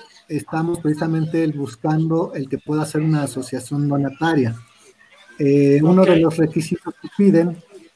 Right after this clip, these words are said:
Speaker 1: es que precisamente debe estar avalada la asociación ante la conade.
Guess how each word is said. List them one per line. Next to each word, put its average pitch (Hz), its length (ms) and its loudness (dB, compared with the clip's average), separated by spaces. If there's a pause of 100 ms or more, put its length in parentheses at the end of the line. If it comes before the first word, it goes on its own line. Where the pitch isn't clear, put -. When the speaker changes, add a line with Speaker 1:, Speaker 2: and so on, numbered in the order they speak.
(140)
Speaker 1:
es 156 320 0
que 160 440 -2
precisamente 151 720 -4
debe 160 220 0
estar 156 260 -6
avalada 156 880 -2
la 123 640 -8
asociación 139 960 -4 (460)
ante 143 300 -2
la 123 180 -2
conade. 135 600 -2